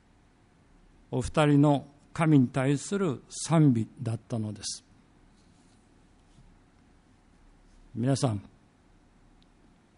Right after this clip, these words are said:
神の使命をいただいて、ヨーロッパ大陸に入ったお二人。待っていたのは、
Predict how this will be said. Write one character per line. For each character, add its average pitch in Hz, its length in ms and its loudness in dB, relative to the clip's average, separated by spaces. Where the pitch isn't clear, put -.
神 180 240 4
の 151 140 6
使 208 200 4
命 180 280 8
を 147 80 2
い 131 60 0
た 160 140 -2
だ 151 140 2
い 143 80 2
て、 147 260 -2
ヨ 143 200 8
ー - 40 10
ロ 185 100 10
ッ 185 40 8
パ 185 200 0
大 180 260 2
陸 151 300 0
に 165 260 0
入 143 140 0
っ 139 40 4
た - 320 -12
お 139 80 0
二 156 280 4
人。 143 140 0
待 170 220 2
っ - 40 -20
て 190 100 4
い 151 100 8
た - 140 4
の 165 160 6
は、 101 200 2